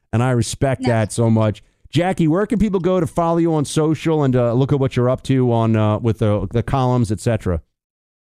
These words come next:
Speaker 2: Yeah. Firstly, thank you so much. I really had fun. Uh, you can go to Instagram at Jacqueline for N Y C. That's J A C Q U E L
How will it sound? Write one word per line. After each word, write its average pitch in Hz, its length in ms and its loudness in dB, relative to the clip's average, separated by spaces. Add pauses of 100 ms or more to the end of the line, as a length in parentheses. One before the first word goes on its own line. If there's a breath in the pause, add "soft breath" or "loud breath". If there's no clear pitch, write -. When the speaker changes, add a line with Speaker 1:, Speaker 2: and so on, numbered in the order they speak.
(200)
Speaker 2:
Yeah. 233 280 -2 (160)
Firstly, 262 380 -4
thank 226 240 -4
you 240 60 -6
so 226 200 -4
much. 185 220 -4
I 185 40 -6
really 175 220 -6
had 185 180 -4
fun. 180 280 -4
Uh, 196 260 0
you 208 80 -6
can 214 220 -4
go 214 200 -2
to 196 540 -8
Instagram 240 720 -2
at 185 240 -4
Jacqueline 202 600 -8
for 185 280 -10
N 175 140 -8
Y 175 160 -8
C. 202 300 -12
That's 165 240 -8
J - 160 -8 (240)
A - 20 -8
C 233 440 -4
Q 226 300 -6
U 196 480 -6
E 202 220 -4
L 170 180 -2